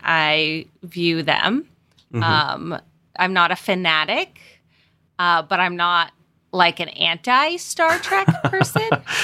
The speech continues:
Speaker 1: uh, if that makes sense.
Speaker 2: It does.
Speaker 1: <laughs>
Speaker 2: There are some anti-Star Trek people out there, and generally when I,
Speaker 1: Right.
Speaker 2: when I ask them to be on my Star Trek podcast, they say, "No, thank you."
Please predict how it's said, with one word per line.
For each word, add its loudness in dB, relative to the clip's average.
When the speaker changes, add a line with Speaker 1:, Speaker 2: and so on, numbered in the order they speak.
Speaker 1:
uh, 0
if -14
that -2
makes 0
sense. 0
Speaker 2:
It 2
does. 4
Speaker 1:
<laughs> 4
Speaker 2:
There 2
are 2
some -2
anti-Star 2
Trek -2
people 0
out 2
there, 2
and 0
generally 4
when 2
I, 6
Speaker 1:
Right. 2
Speaker 2:
when 0
I 2
ask 2
them -2
to 0
be 4
on 0
my 0
Star 0
Trek -6
podcast, -6
they -4
say, 0
"No, -2
thank -6
you." -10